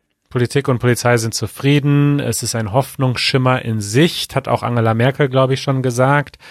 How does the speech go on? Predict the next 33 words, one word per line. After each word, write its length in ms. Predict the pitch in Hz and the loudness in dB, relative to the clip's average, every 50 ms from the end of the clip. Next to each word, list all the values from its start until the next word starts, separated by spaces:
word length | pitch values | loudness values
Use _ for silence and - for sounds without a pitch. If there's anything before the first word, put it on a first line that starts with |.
| - - - - - _ - | -20 -20 -20 -20 -20 _ -6
Es 160 | 120 - - | -4 -4 -2
ist 140 | 113 - - | -2 0 0
noch 160 | 117 107 - | -2 -2 -2
zu 160 | - - 110 | -2 -4 -4
früh 500 | - - - - 127 123 127 131 131 127 120 - - - _ _ _ _ _ _ _ _ _ _ _ - | -6 -8 -6 -2 0 2 2 2 2 0 -2 -6 -14 -20 _ _ _ _ _ _ _ _ _ _ _ -8
zu 160 | - - 120 | -4 -2 0
sagen, 420 | 104 107 104 110 117 113 123 113 | 2 4 4 2 2 0 0 -2
wie 60 | 107 113 | -2 -2
es 100 | 107 - | -2 0
jetzt 180 | 120 110 - - | -2 -2 -2 -4
genau 280 | 117 107 104 101 98 | -4 -2 0 0 0
weitergeht 640 | 101 113 123 131 - 151 147 131 139 147 147 - - | 2 2 2 2 0 -2 -2 0 0 0 0 0 -4
hier 300 | - - 139 135 135 123 | -6 -4 -2 -2 -2 -2
in 380 | - 127 127 127 127 127 120 - | -2 -4 -4 -4 -4 -6 -8 -4
Deutschland, 560 | - 127 127 131 - - - 127 123 120 113 - | 0 2 2 2 2 0 0 0 0 0 -2 -2
aber 520 | - 107 107 98 107 104 101 101 95 95 _ _ _ _ _ _ _ _ _ _ _ _ _ _ _ _ _ | -2 0 2 2 4 2 2 2 0 -2 _ _ _ _ _ _ _ _ _ _ _ _ _ _ _ _ _
zumindest, 880 | - - 117 110 107 107 110 110 113 113 117 110 98 - - - - - - | -8 -4 -2 0 2 2 4 4 4 4 4 2 0 -2 -6 -8 -8 -6 -2
ähm, 680 | 113 110 107 107 107 104 104 104 104 104 104 101 92 - _ _ _ _ | 0 2 4 4 4 2 2 0 -2 -4 -4 -6 -8 -12 _ _ _ _
halten 320 | - - 110 101 - - 98 | -4 -2 -2 -2 -4 -6 -8
sich 180 | 87 92 - - | -8 -8 -10 -10
die 100 | - 104 | -8 -6
Menschen 340 | 98 98 98 92 - 110 101 | -4 -4 -2 -4 -4 -4 -4
im 180 | 107 107 104 | -4 -4 -6
Großen 500 | - - - 117 123 135 131 131 - 131 - | -6 -2 2 4 4 4 2 0 -4 -8 -8
und 200 | - 113 104 - | -8 -10 -6 -2
Ganzen 400 | - 101 101 101 - - 110 101 | -2 0 0 0 -2 -2 -2 -2
an 260 | - 98 101 101 92 | 0 0 0 0 0
diese 260 | - 98 92 98 95 | -2 -2 0 0 0
neuen 420 | 92 92 92 92 95 92 92 90 87 - _ _ - | 2 2 2 4 2 2 0 -2 -6 -12 _ _ -2
Regeln, 360 | - 101 101 92 95 85 85 90 | 0 0 0 0 0 -2 -4 -4
an 80 | 92 | -4
diese 220 | 90 92 87 92 90 | -4 -4 -2 -2 0
neue 420 | 90 92 95 95 95 92 92 95 | 0 2 2 2 2 2 0 -2